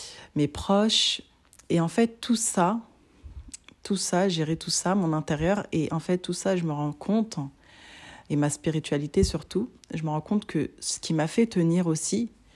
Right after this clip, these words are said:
au-delà de, de la puissance d'Allah, alhamdoulilah,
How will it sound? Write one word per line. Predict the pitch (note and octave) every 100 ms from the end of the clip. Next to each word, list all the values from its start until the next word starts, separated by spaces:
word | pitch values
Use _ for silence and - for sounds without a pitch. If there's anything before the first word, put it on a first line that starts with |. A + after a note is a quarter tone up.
| - - - - -
au-delà | D#3 D3+ D#3 D#3
de, | D3 D3 C#3+ C#3 C#3 C#3+ - _ _ -
de | D3
la | C#3+
puissance | - E3 - F3+ E3
d'Allah, | D#3 C#3+ D#3 G#3+ F3+ D3 C#3+
alhamdoulilah, | D3+ D3+ D3 D3+ F3 A3